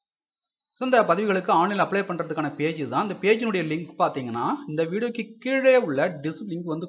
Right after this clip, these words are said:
கொடுத்திருக்கிறேன். அந்த லிங்கை click பண்ணீங்கன்னா இந்த பேஜுக்கு வந்துடுவீங்க. இதுல போயிட்டு தான் நீங்க வந்து அந்த அனைத்து பதவிகளுக்கும் விண்ணப்பிக்கிற மாதிரி இருக்கும். So என்னென்ன posting வந்து கால்ஃபர் பண்ணிருக்காங்கன்னா, adjunct faculty, research associate, senior research fellow,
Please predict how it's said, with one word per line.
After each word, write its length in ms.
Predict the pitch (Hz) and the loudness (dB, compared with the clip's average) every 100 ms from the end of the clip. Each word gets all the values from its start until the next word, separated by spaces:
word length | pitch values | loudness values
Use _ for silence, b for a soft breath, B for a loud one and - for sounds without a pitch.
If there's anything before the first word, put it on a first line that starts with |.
| - | -6
கொடுத்திருக்கிறேன். 580 | 135 - 180 131 170 226 - | -6 -6 -8 -4 -4 -4 -6
அந்த 160 | 170 160 | -4 -4
லிங்கை 220 | 170 196 190 - | -2 -4 -6 -8
click 200 | 165 156 - | -10 -8 -6
பண்ணீங்கன்னா 280 | 156 143 151 | -4 -4 -4
இந்த 100 | 151 135 | -6 -4
பேஜுக்கு 340 | 139 160 135 | -6 -6 -8
வந்துடுவீங்க. 340 | 127 123 113 208 | -8 -8 -6 -6
இதுல 140 | 160 139 | -6 -6
போயிட்டு 220 | 139 139 214 | -6 -2 -2
தான் 120 | 294 B B B 208 | -2 B B B -6
நீங்க 140 | 185 170 | -2 -2
வந்து 120 | 226 | -2
அந்த 180 | 180 156 - 131 | -2 -4 -4 -4
அனைத்து 300 | 175 180 165 | -4 -4 -4
பதவிகளுக்கும் 420 | 156 139 143 147 | -2 -4 -4 -4
விண்ணப்பிக்கிற 360 | 139 139 127 110 | -6 -6 -8 -8
மாதிரி 220 | 123 165 | -6 -6
இருக்கும். 340 | 110 113 117 110 120 | -8 -8 -8 -8 -8
So 40 | 160 | -6
என்னென்ன 240 | 185 202 175 | -4 -4 -4
posting 280 | 165 180 160 | -4 -2 -4
வந்து 160 | 160 151 | -2 -2
கால்ஃபர் 300 | 147 151 143 | -2 -2 -6
பண்ணிருக்காங்கன்னா, 580 | 135 123 123 110 101 247 302 B B _ 180 | -8 -8 -8 -6 0 0 0 B B _ -2
adjunct 260 | 214 220 220 | 0 0 4
faculty, 520 | 151 147 151 135 139 139 - 160 | 4 4 -2 -2 -2 -4 -2 -6
research 340 | 160 202 196 - 135 | 0 -2 -2 -8 -8
associate, 580 | 139 175 175 156 120 - _ _ _ _ _ _ 208 | -4 -4 -4 -4 -4 -6 _ _ _ _ _ _ -2
senior 440 | 220 208 190 202 - - _ _ _ _ _ _ _ 160 | 0 0 0 -2 -4 -16 _ _ _ _ _ _ _ -8
research 280 | 160 196 - | -2 -2 -2
fellow, 240 | 147 151 | 0 2